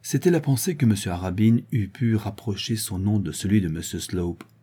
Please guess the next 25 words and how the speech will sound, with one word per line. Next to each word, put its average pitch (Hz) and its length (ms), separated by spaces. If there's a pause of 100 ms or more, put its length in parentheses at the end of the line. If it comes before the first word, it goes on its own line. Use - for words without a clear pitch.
(800)
Et 139 40
la 123 100
méchanceté 131 600
qu'avait 98 220
montrée 110 320
l'archidiacre 113 680
en 98 60
lui 95 160
répétant 110 480
l'accusation 104 600
portée 120 340
contre 117 300
lui 151 260 (680)
fit 120 180
presque 143 360
désirer 113 540
de 98 120
quitter 87 300
la 87 100
maison 90 360
dès 87 140
le 90 100
point 90 220
du 90 120
jour. 90 400